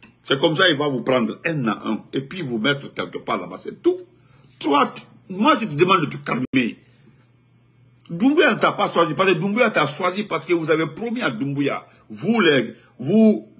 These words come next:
voilà. Merci beaucoup, ma maman Binta Diallo. Vous, les, les petites personnes là, les petits forestiers là. Je dis bien, je dis, parle pas de l'ethnie, je parle de vous.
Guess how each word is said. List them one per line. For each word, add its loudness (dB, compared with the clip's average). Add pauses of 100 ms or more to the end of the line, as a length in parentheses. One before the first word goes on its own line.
(120)
voilà. 0 (880)
Merci 2
beaucoup, -2
ma 0
maman 2
Binta -4
Diallo. -2 (260)
Vous, 2
les, 2 (300)
les 2
petites 0
personnes 0
là, 0
les 0
petits -4
forestiers 2
là. -8 (520)
Je 0
dis -2
bien, 2
je 2
dis, 0
parle -2
pas 2
de 2
l'ethnie, 2
je -4
parle 0
de -2
vous. -2